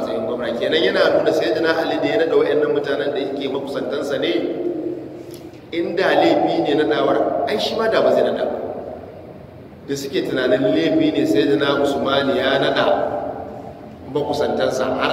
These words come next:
aka yi fito na fito aka kashe shi. To, da laifi ne, to, da Sayyidina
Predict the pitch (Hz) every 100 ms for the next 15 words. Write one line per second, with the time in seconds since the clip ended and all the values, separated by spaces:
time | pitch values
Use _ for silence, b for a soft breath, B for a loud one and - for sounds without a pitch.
0 | 160 160 127 113 131 135 135 135 147 147
1 | 139 135 131 - - - - - - -
2 | - - 139 139 143 143 156 415 - -
3 | - - - - - - - - 139 131
4 | 135 131 156 170 185 175